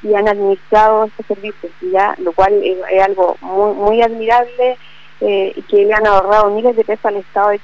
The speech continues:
de Chile en la administración. Pues tú comprenderás, eh, la labor de entregar agua potable a las comunidades, eh, del Estado. Y, y, y el, el Estado en, en el año sesenta y cuatro, por allá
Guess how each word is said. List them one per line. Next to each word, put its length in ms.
de 80
Chile 160
en 60
la 60
administración. 680
Pues 120
tú 100
comprenderás, 640
eh, 260
la 100
labor 360
de 100
entregar 380
agua 180
potable 680
a 40
las 120
comunidades, 600
eh, 80
del 100
Estado. 420
Y, 40
y, 680
y 420
el, 380
el 80
Estado 460
en, 260
en 160
el 80
año 240
sesenta 360
y 60
cuatro, 360
por 140
allá 280